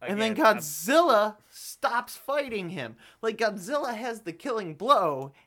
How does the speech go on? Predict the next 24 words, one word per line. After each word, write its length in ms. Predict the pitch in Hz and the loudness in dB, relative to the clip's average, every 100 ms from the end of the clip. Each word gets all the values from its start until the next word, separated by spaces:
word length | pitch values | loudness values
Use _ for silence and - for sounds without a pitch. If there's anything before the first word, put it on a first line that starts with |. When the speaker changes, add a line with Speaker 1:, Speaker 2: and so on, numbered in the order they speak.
| - | -10
Speaker 1:
and 140 | 170 | -6
he 200 | 151 127 117 - | -6 -8 -12 -6
doesn't 440 | 180 180 175 165 _ | -4 -4 -6 -10 _
use 440 | 127 120 151 143 117 | -18 -2 0 0 -4
it. 200 | - _ _ _ _ _ _ _ | -16 _ _ _ _ _ _ _
Like, 340 | 160 170 165 _ - | -2 -2 -2 _ -12
come 300 | - 339 156 | 0 2 4
on. 320 | 165 135 - - _ _ _ _ | 2 2 -4 -16 _ _ _ _
Speaker 2:
I, 140 | 117 - _ | -10 -10 _
I, 160 | 117 120 - _ | -2 -2 -4 _
I, 160 | 107 107 - | -8 -6 -8
you 180 | 104 123 | -10 -6
know 260 | 139 117 | -2 -2
just 240 | 113 113 120 | -4 -8 -14
as 80 | 120 | -8
well 220 | 123 123 | -4 -4
as 100 | 120 | -2
I 180 | 135 123 | -2 -2
do 220 | 101 95 | -6 -10
that 180 | 98 92 | -10 -8
I 140 | 98 | -8
complained 760 | - 107 - 113 113 101 92 - _ _ _ _ _ _ _ _ _ _ _ _ _ _ _ _ | -10 -16 -12 -8 -6 -8 -12 -16 _ _ _ _ _ _ _ _ _ _ _ _ _ _ _ _
ad 240 | 113 135 131 | 0 0 0
nauseum 760 | 120 131 160 123 95 82 55 | -2 0 -2 -4 -12 -16 -20